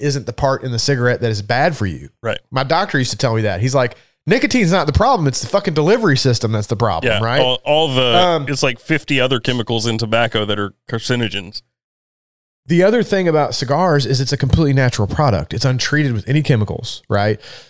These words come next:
Speaker 1: Cigarette tobacco is treated with all kinds of chemicals, and there's, I mean, all this weird shit found,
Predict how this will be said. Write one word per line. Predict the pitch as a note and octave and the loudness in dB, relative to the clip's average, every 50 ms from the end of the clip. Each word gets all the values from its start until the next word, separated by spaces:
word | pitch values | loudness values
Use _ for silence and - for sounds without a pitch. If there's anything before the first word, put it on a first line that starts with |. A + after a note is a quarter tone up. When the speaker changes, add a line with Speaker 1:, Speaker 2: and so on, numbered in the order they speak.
| _ - | _ -6
Speaker 1:
Cigarette | - - - - - - - - F#3 G#3+ G3 G3+ C#3+ B2+ - - | -4 -2 -2 -2 -2 -2 0 0 0 2 2 4 2 2 2 0
tobacco | - B2 B2+ A2+ A2+ A2+ B2+ B2 G#2 | 0 2 2 2 2 2 0 0 0
is | - - | -2 -4
treated | - - D3+ C#3 | -2 -2 0 0
with | C3 A2+ | 0 -2
all | - - C#3 D3+ | -2 0 0 0
kinds | D3 - D3 C3+ A#2+ | 2 2 2 2 2
of | A#2 | 2
chemicals, | - C3 A#2+ A#2+ A2+ B2 B2 A#2 A#2 A2 G#2 | 2 2 2 4 4 2 2 2 2 0 -2
and | G2 | -2
there's, | G2+ G2+ F#2+ - _ _ | -4 -4 -6 -8 _ _
I | - A#2+ | -6 -6
mean, | C3 - | -4 0
all | - D#3 F#3 G3 | 2 4 4 4
this | D#3+ A#2+ | 4 2
weird | A2+ G#2+ C#3+ D3 D3+ C#3 B2+ | 2 2 4 4 4 4 2
shit | - - C#3+ B2 - | 2 2 2 2 0
found, | - B2 A#2+ A#2 A#2+ A#2 | 0 0 2 2 2 0